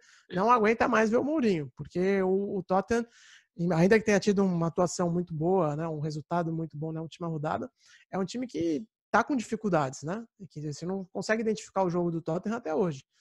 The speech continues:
Então, a gente não sabe também quanto tempo o Mourinho vai ficar lá, qual vai ser, ah, o desenrolar dessa história toda, né? Mas eu espero que, que, que as coisas deem certo, ah, pro Tottenham, porque é um time muito importante, o estádio deles é espetacular.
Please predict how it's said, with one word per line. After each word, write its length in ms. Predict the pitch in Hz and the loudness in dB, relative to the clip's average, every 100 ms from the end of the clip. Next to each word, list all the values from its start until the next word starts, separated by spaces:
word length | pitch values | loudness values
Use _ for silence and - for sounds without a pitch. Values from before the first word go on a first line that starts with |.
| _ _ _ _ | _ _ _ _
Então, 260 | 147 170 185 | -8 -4 -4
a 20 | |
gente 140 | 185 | -4
não 60 | 214 | -4
sabe 200 | - 202 | -2 -2
também 260 | 190 196 190 - | -2 -4 -4 -4
quanto 140 | 208 | -4
tempo 180 | 202 196 | -4 -4
o 40 | 190 | -2
Mourinho 240 | 185 190 | 0 0
vai 120 | 190 | -2
ficar 200 | 185 208 | -2 0
lá, 320 | 196 185 208 | 2 4 2
qual 160 | - 175 | 2 -2
vai 120 | 185 | -2
ser, 460 | 175 - 185 175 147 _ _ _ | -4 -2 -2 0 -4 _ _ _
ah, 260 | - 160 160 | -8 -6 -4
o 60 | 160 | -4
desenrolar 460 | 147 180 175 175 | -4 -2 2 2
dessa 240 | 180 180 196 | 0 -2 -4
história 340 | - 202 214 | -4 -2 -2
toda, 340 | 214 165 127 | -2 -4 -4
né? 140 | 127 156 - _ _ _ - | -10 -12 -14 _ _ _ -10
Mas 220 | 151 160 | -6 -2
eu 60 | 214 | -2
espero 240 | - 226 | 0 0
que, 260 | - 247 208 | 0 0 0
que, 220 | - 202 | 0 -2
que 200 | - 180 | 0 2
as 100 | 180 | 2
coisas 260 | 196 180 160 | 0 0 0
deem 180 | 175 | -2
certo, 520 | 170 170 165 - 160 147 - | -2 -2 -2 -4 -8 -8 -6
ah, 440 | 156 147 147 143 139 | -4 -4 -6 -10 -14
pro 120 | - 147 | -16 -10
Tottenham, 460 | - 165 - 185 | -6 -4 -4 -6
porque 200 | 175 - | -6 -10
é 40 | 180 | -8
um 60 | |
time 240 | 170 180 170 | -6 -6 -4
muito 280 | 170 175 | -4 -6
importante, 580 | 175 165 147 160 185 - | -6 -6 -4 -4 -6 -6
o 40 | 156 | -10
estádio 380 | - 170 170 | -6 -4 -2
deles 260 | 151 165 156 | -2 -2 -2
é 40 | |
espetacular. 760 | 165 175 156 160 - 156 180 | -4 -6 -8 -8 -6 -2 -2